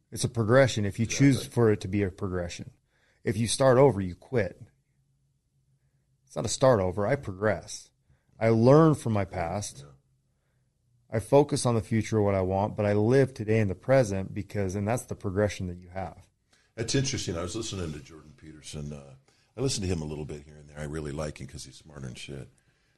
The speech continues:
Speaker 2: But, uh, he said that the, our past only serves one purpose, and that is to create a memory
Speaker 1: Yep.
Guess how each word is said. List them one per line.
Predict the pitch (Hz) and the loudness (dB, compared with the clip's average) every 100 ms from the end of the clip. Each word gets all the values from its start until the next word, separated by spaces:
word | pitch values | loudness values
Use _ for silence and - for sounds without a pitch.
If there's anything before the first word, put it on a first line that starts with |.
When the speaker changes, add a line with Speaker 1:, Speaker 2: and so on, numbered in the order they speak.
| _ | _
Speaker 2:
But, | 95 85 80 | -4 -4 -4
uh, | 82 76 - | -6 -8 -6
he | 95 | -6
said | 107 139 104 | -4 -2 -4
that | - | -6
the, | - - _ _ _ | -12 -16 _ _ _
our | - | -4
past | 104 123 135 135 | -4 -4 -6 -6
only | 120 87 | -8 -8
serves | - 92 76 | -8 -8 -8
one | 80 78 | -10 -14
purpose, | - 71 _ _ _ _ _ _ _ _ _ _ _ _ _ _ | -16 -20 _ _ _ _ _ _ _ _ _ _ _ _ _ _
and | 87 | -6
that | 85 85 85 | -4 -2 -4
is | 78 | -6
to | - | -8
create | - - 90 80 76 76 - - | -12 -16 -20 -10 -10 -10 -14 -12
a | 76 | -10
memory | 76 78 101 110 67 58 76 - _ _ _ 101 | -8 -10 -10 -10 -10 -12 -14 -16 _ _ _ -2
Speaker 1:
Yep. | 104 | 0